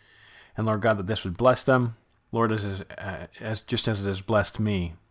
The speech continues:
as I've been digging into these things for this episode. I just consecrate this time and this podcast over to you, Lord. I ask your blessing on it,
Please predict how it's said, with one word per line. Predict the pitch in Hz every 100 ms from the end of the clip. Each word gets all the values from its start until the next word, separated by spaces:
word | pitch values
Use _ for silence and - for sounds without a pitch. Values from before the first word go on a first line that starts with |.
| _ _ _ _
as | 101 98
I've | 95 90
been | 95 92
digging | 101 95 95
into | 95 92 92
these | 87 87
things | - 90 87 85 - - _
for | - 101 92
this | 87 -
episode. | 87 - - - - _ _ _ _ _ _ _ _ _ _ _ _ 107
I |
just | 98 -
consecrate | - 143 - - 135 127 -
this | 113 107 -
time | - 113 120 120 120
and | 98
this | 92 -
podcast | - 110 104 - 107 104 104
over | 92
to | 82 - 110
you, |
Lord. | 107 107 104 104 107
I | 104
ask | 95 -
your | 92
blessing | 87 107 101 104 98
on | 107
it, | 117